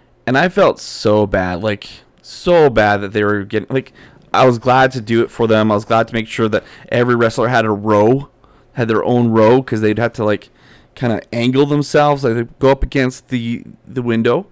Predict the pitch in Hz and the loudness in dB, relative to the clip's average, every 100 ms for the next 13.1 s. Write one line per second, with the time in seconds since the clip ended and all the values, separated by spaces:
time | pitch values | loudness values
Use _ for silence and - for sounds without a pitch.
0 | _ _ _ 127 - 120 127 127 117 113 | _ _ _ -8 -6 -4 -2 -2 -4 -4
1 | 117 110 - 113 110 - - 110 104 101 | -2 -2 -4 -6 -6 -8 -6 -6 -6 -6
2 | - 110 101 - 98 101 - 117 - 92 | -2 0 0 -4 -10 -12 -8 -8 -6 -10
3 | - _ _ _ 113 110 98 95 73 113 | -12 _ _ _ -14 -8 -6 -6 -8 -8
4 | 113 127 113 - - 135 - _ - - | -6 -4 -4 -6 -8 -6 -8 _ -20 -20
5 | - 127 113 110 110 - - _ _ _ | -14 -8 -6 -4 -6 -12 -20 _ _ _
6 | _ _ - 107 - 117 151 117 87 - | _ _ -16 -16 -14 -12 -12 -14 -18 -18
7 | 127 117 104 - _ _ - 120 117 107 | -16 -16 -18 -20 _ _ -14 -12 -10 -10
8 | 110 117 156 143 - 101 101 113 - 101 | -8 -4 -4 -4 -10 -10 -10 -12 -12 -12
9 | 92 _ _ - 101 - - 113 - 110 | -12 _ _ -14 -12 -10 -8 -8 -6 -6
10 | 110 - _ - - - - - _ _ | -6 -14 _ -20 -20 -20 -20 -20 _ _
11 | _ _ _ _ 127 117 156 127 123 156 | _ _ _ _ -2 2 2 0 -6 -6
12 | 143 135 - 139 156 131 - 117 110 104 | -6 -8 -6 -4 -2 -2 -4 -2 -2 -4
13 | 107 | -8